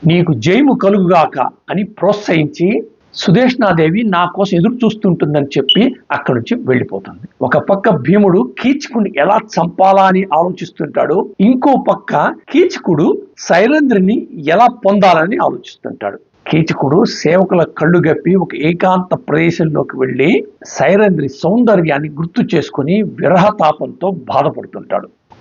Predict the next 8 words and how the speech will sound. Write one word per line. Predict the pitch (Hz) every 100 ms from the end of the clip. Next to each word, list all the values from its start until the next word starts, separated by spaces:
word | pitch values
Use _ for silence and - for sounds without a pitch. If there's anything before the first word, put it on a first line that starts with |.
| -
ఆ | 135 117 104
విరహ | 123 170 175 196
వేదనలో | 131 151 180 190 160 139 135 190 - - _ -
వివిధ | 120 131 185 247 247
వికారాలకు | 147 156 - - 226 180 165 -
లోనవుతాడు. | 214 196 180 151 127 113 107 - _ -
ఒకసారి | 127 117 - 165 175
దుఃఖపడతాడు, | 117 139 151 - 196 175 165 147 147 165